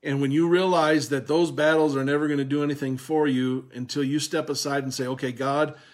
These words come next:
lead me to your battleground where you're doing the fighting." See, we oftentimes, we pray the wrong prayer.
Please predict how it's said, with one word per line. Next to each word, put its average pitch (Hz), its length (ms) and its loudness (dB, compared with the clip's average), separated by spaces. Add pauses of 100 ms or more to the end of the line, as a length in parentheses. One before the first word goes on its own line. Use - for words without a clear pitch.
(100)
lead 147 280 -2
me 160 140 -2
to 131 140 -8
your 151 280 2
battleground 131 720 -2
where 123 100 -6
you're 135 240 0
doing 135 300 -2
the 120 100 -8
fighting." 107 480 -6 (540)
See, 180 180 -2
we 208 260 -2
oftentimes, 156 720 0
we 151 100 2
pray 196 320 -2
the 165 120 -2
wrong 151 300 -2
prayer. 127 440 -6